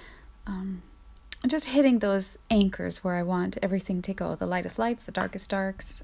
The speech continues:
and working it out that way. So now I'm gonna begin laying in color, and I'll just take little dabs of the color and then I'll paint them together instead of mixing them up with the palette knife.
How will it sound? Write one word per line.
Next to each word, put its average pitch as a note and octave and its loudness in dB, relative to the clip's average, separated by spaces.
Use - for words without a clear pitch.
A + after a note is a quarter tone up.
and G#3 -6
working G3 -2
it F#3 -4
out F#3 -8
that G3 -8
way. G3 -8
So - 4
now A#3+ 10
I'm B3+ 8
gonna C4+ 8
begin A#3 4
laying G#3+ 6
in G3 2
color, C#4+ 0
and G3 0
I'll A3+ 4
just C#4+ -2
take C4+ 6
little A3+ 8
dabs G#3+ 2
of F#3+ 0
the G3+ 2
color G#3+ 4
and F#3+ 4
then F#3+ 4
I'll F#3 2
paint - -2
them A3 2
together A#3 0
instead G3 0
of F3+ 2
mixing F#3 0
them F#3 2
up F3+ -6
with G#3 -12
the - -8
palette - -4
knife. G#3 -4